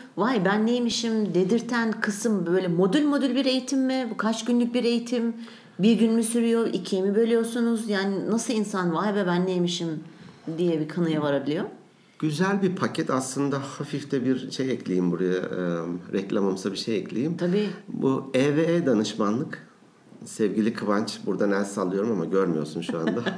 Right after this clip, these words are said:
Speaker 1: <laughs>
Speaker 2: Hatta bu bölümünden haberdar edeyim onu. E, çünkü o haberi olmadan,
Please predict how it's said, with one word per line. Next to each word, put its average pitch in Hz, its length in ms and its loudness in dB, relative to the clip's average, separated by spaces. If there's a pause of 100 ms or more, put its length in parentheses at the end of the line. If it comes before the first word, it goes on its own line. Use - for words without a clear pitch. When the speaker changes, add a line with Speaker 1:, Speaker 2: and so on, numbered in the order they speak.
(200)
Speaker 1:
<laughs> - 400 -8
Speaker 2:
Hatta - 320 -2
bu 101 140 0
bölümünden 107 920 2
haberdar 101 480 0
edeyim 120 320 -2
onu. 123 480 -2
E, - 40 -10
çünkü 98 300 -6
o 98 220 -4 (400)
haberi 110 280 2
olmadan, 123 640 2